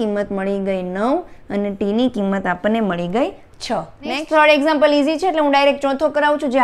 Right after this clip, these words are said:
હાર્ડ હાર્ડ example છે એ કરાવી દઉં છું. પહેલું equation આપણે લઈ લઈએ કે ઝીરો પોઇન્ટ ટુ એક્સ પ્લસ ઝીરો પોઇન્ટ થ્રી વાય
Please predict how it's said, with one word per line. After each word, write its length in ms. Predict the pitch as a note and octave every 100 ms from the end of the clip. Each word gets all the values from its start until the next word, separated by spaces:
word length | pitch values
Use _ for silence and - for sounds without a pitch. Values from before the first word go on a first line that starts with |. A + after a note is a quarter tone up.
| A3
હાર્ડ 160 | A#3+
હાર્ડ 140 | C#4+ C#4
example 400 | B3+ C#4+ C4+ C#4
છે 120 | D#4
એ 40 | C4+ C4+
કરાવી 220 | C4 A#3+
દઉં 140 | G#3 G3+
છું. 100 | G3
પહેલું 300 | A#3+ C4+ D#4
equation 340 | C4+ C#4+ C#4 C4+
આપણે 200 | C4 C4+
લઈ 100 | C4+ C4
લઈએ 160 | C4+ C4+
કે 80 | C4 G#3+
ઝીરો 280 | A3 A#3 C#4 C#4+ C4+
પોઇન્ટ 320 | B3 B3 B3+ -
ટુ 120 | - A3+ A3 G#3 A#3
એક્સ 380 | B3 D#4 E4 - - - - - - -
પ્લસ 420 | C#4 D4+ A#3+ A#3 G3
ઝીરો 300 | A#3 B3+ D4 D#4 D#4
પોઇન્ટ 400 | C4 C4 C4 - C4
થ્રી 240 | B3 A#3 G3+ G#3
વાય 320 | A3 C4